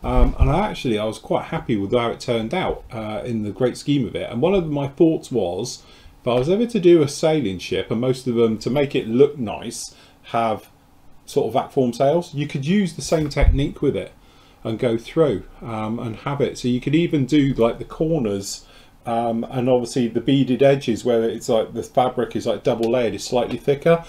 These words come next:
The same techniques I think I would use that I'd use for doing the, the sort of sail cloth underside colours of, uh, the actual camel, I would do exactly the same way. So that might be an idea. Hold on.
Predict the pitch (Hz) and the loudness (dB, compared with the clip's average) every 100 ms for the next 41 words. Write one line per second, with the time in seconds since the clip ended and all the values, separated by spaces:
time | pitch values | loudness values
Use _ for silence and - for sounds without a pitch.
0 | - - 123 185 190 180 160 - 156 151 | -14 -6 2 4 4 0 -2 0 -2 -2
1 | - 117 - 143 - 120 117 117 135 123 | -4 -6 -4 -4 -2 -2 -2 0 0 2
2 | 131 - 113 127 120 - 113 107 127 123 | 0 -2 0 0 -2 -4 -4 0 4 4
3 | 117 113 110 - - 117 107 - 107 - | 4 2 0 -4 -14 -10 -8 -6 -8 -4
4 | 139 127 117 101 - 127 - - - - | -2 -2 -4 -2 0 0 -2 -16 -20 -20
5 | - 135 139 135 - 127 117 - 139 127 | -8 -2 0 2 4 4 4 2 2 4
6 | 120 - 101 - 120 117 - 127 117 117 | 4 2 -6 -4 -2 -2 -2 0 0 0
7 | 113 120 123 117 - 120 110 107 - - | -2 -2 -2 -4 -2 0 2 -2 -6 -10
8 | - 233 139 139 98 95 - 180 - 147 | -8 -6 -2 0 0 4 6 6 6 4
9 | 117 120 143 - 127 127 - 131 135 147 | 2 -4 -6 0 4 4 4 0 0 -2
10 | 175 - - _ _ - - - - - | -2 -8 -20 _ _ -20 -20 -20 -20 -20
11 | - - 131 139 165 131 113 110 - 107 | -18 -6 0 2 0 -2 -6 2 4 4
12 | 107 98 95 95 98 160 - - - - | 2 -4 -4 -4 -2 2 2 2 0 -12
13 | - - - - 98 95 107 | -20 -16 0 0 2 -4 -8